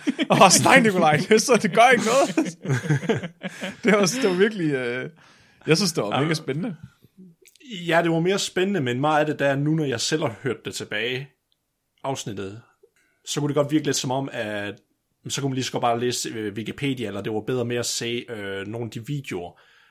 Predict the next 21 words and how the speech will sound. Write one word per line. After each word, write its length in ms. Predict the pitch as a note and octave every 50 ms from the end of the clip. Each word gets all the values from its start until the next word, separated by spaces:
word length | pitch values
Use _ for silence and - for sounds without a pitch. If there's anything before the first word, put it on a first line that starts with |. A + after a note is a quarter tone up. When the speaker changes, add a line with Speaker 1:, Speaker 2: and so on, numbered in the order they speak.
| _ _
Speaker 2:
der 60 | - G#2+
er 80 | G#2
lagt 180 | A2 G2+ F#2 B2
Speaker 1:
Mm. 40 | C3+
Speaker 2:
op 80 | A#2+ G2
på 80 | B2+ B2
YouTube, 380 | A#2 C3+ C#3 C#3 - C3 A2+ A2
eller 120 | F#2 F#2+
dokumentarer 640 | - A2+ - G#2 G#2 G2 - - C3+ B2+ A#2 G#2+ A2+
om 160 | A2+ A2 G#2+
det. 100 | - - - _ _ _ _ _ _ _ _ -
Speaker 1:
Ja, 120 | A2 A#2
det, 200 | B2 A#2 D3 D3 C#3
ja, 40 | C#3+
Speaker 2:
Ja, 60 | C#3+
det 80 | D3
var 40 | A#2 A#2
Speaker 1:
det 80 | A#2
Speaker 2:
mere 140 | C3 C3 B2
sådan 320 | - - C3 A#2+ A2+ G#2
egentlig. 280 | F2+ F2 F2+ F#2+ F#2